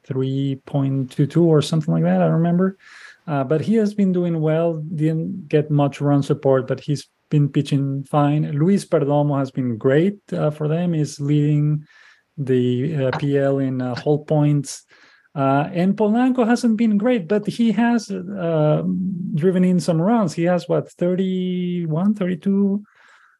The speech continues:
uh, runs batted in. Um, he, so he helps. He's not, he hasn't been great. Uh, you know, he's not hitting as, as many home runs as he did last year with, uh,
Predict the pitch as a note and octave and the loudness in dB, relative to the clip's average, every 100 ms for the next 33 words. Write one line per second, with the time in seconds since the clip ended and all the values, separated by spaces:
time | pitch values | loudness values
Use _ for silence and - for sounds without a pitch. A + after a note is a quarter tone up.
0 | _ _ E3 D#3 D#3 D#3 E3+ F3+ - E3+ | _ _ -2 -2 0 0 0 0 0 0
1 | F3 F#3 G3 G3+ G3 F3+ D#3+ D#3 D3+ D3 | 2 0 2 0 -2 -4 -4 0 0 0
2 | D3+ D3+ D#3 F3 F3+ D#3+ F#3+ D#3+ G#3 A3 | 0 -2 -2 -4 -6 -6 -8 -2 0 2
3 | B3 A#3+ F#3 - F#3 G#3+ F#3 G3 A3+ A3 | 2 2 2 0 -2 0 0 2 2 2
4 | G3+ E3+ C3+ F#3+ E3 F#3+ E3 D3 D3+ D3+ | 2 0 0 2 2 -2 -2 -2 -2 -2
5 | D3+ D3+ C#3+ D3+ D#3 F3 F3 F3 D3+ D3+ | 0 2 2 0 0 0 0 0 -2 -4
6 | - E3 C#3+ D3+ D3+ D#3+ D3+ D3 D3 D3+ | -6 -6 -2 0 2 2 2 2 2 0
7 | C#3+ C#3+ C#3+ C3+ C3+ C3+ C#3+ C#3 C3 B2 | 0 -2 -2 2 0 0 0 2 2 0
8 | C3 B2 B2 | -2 -4 -6